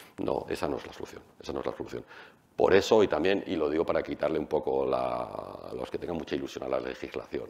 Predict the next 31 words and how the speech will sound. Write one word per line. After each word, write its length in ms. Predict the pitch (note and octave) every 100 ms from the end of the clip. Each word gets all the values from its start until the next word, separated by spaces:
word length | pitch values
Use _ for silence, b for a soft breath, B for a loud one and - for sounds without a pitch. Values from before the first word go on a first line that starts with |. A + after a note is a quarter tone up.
| A#1
¿no? 120 | D2+ B B
Yo 140 | C#2
sé 140 | - E2+
que 80 | F2
Europa 220 | D#2+ D2+
está 140 | -
trabajando 320 | B1+ A#1 A#1
en 40 | A#1
estas 180 | A1+ -
cosas, 200 | - C#2+
de 60 |
hecho 100 | C2
a 20 | D#2+
mí 80 |
me 60 | C#2
han 60 | A#1+
llamado 160 | B1
un 60 | A#1+
par 100 | G1+
de 80 | G1+
veces 280 | - - - B B B B B B B -
para 440 | - - G1+ -
preguntarme, 480 | - - - - - -
nunca 340 | - - -
he 60 | -
trabajado 380 | A#1 A#1 - -
con 100 | -
ellos 200 | A#1 A#1
ni 60 | A#1
nada, 260 | A1
¿eh? 60 | -